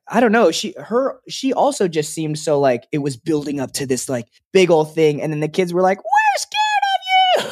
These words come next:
of you!" <laughs> They casted them in WandaVision, and because they, they just needed to cast kids, and were like, "They're only gonna have two lines, it's not gonna matter." And then they were like,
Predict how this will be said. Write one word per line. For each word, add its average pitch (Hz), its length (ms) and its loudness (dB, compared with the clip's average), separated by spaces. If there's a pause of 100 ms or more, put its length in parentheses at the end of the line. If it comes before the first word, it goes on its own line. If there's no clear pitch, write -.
of - 80 -6
you!" 440 260 8
<laughs> - 80 -20
They 202 120 2
casted 202 440 -4
them 208 160 0
in 180 80 -2
WandaVision, 175 840 0 (460)
and 135 480 -2 (140)
because 135 320 -2
they, 131 120 2 (200)
they 127 180 -2
just 123 220 -6
needed 117 300 0
to 131 80 -8
cast 113 340 -6
kids, 107 420 -4
and 98 440 -4 (100)
were 110 120 -6
like, 98 220 -4
"They're 196 200 2
only 113 160 0
gonna 101 140 -4
have 92 160 -8
two 101 160 -8
lines, 90 220 -8
it's 110 120 -8
not 110 120 -2
gonna 107 120 -4
matter." 98 380 -4
And 123 140 -6
then 135 80 0
they 139 80 2
were 123 80 2
like, 113 180 0